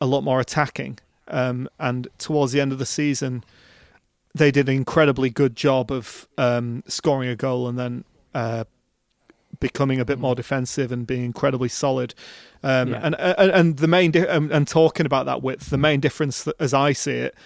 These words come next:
Speaker 1: and it, it could well be bollocks, is that we attack wide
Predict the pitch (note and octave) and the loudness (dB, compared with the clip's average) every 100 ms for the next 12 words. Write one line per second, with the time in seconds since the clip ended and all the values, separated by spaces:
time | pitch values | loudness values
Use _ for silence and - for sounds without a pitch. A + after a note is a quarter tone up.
0 | - - C3+ - D3 - F3 D3 B2 B2 | -18 -8 -6 -4 -6 -2 0 0 0 0
1 | B2+ C3 B2+ B2+ - C3+ A2 C3 C3 - | 0 0 0 -2 -4 -4 -2 -2 -2 -6
2 | - - _ _ _ _ _ _ E3 E3+ | -20 -20 _ _ _ _ _ _ 4 6
3 | D#3+ - D#3 - D3+ C#3+ C3+ C3+ B2 | 6 4 0 0 0 2 2 0 -4